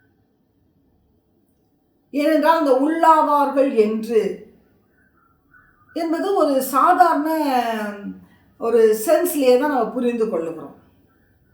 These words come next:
அதிலே பல அர்த்தங்கள் இருக்கிறது. "உள்ளாவார்கள் என்று."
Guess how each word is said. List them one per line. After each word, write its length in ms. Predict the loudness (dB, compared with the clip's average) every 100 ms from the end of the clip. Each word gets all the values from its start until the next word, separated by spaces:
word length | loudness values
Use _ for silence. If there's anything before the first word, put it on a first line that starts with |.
| _ _ _ _ _ _ _ _ _ -12
அதிலே 360 | -6 -2 0
பல 340 | 0 2 2 2
அர்த்தங்கள் 560 | 0 0 -2 0 0
இருக்கிறது. 760 | 0 0 -2 -6 -6 -4 -6 -6 -6
"உள்ளாவார்கள் 840 | 0 2 4 2 0 0 -2 -4 -4
என்று." 680 | -6 -8 -10 -10 -10 -12